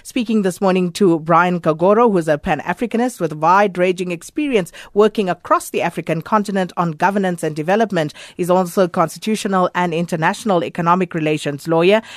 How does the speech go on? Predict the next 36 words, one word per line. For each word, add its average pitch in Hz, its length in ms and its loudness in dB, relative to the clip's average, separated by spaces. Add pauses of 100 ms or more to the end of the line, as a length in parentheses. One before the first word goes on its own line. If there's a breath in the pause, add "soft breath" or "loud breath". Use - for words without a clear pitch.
(120 loud breath)
And 190 160 -2
we 185 140 0
have 180 240 0
in 294 220 -2
studio, 165 540 0 (220 loud breath)
uh, 165 180 2
Stephanie 196 460 0
Walters, 180 540 0
who's 165 280 0
a 160 240 2
Central 196 480 0
Africa 185 460 -4
analyst 220 460 0 (220 loud breath)
and 180 200 -4
head 202 160 0
of 202 220 0
peace 254 280 0
and 202 180 0
security 220 680 -4
research 185 540 -2
program 160 440 0
at 170 300 -4
I 160 240 2
S 151 200 -4
S. 139 280 -8 (300 loud breath)
And, 165 360 -2
uh, 160 320 2
we 165 280 0
have 160 500 -4
started, 190 560 -2
we're 160 180 -4
coming 190 360 -2
down 170 360 0
now 156 360 -4
at 160 300 -4
Burundi. 247 560 0